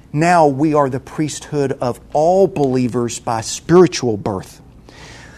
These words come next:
They had bowls of incense. We have prayers.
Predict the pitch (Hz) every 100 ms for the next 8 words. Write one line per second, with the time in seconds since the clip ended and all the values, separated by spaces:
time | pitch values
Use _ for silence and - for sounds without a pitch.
0 | - 147 180 220 196 196 143 117 156 180
1 | 190 156 135 180 190 196 - 143 107 -
2 | 139 190 - 151 131 - - 160 180 139
3 | 95 -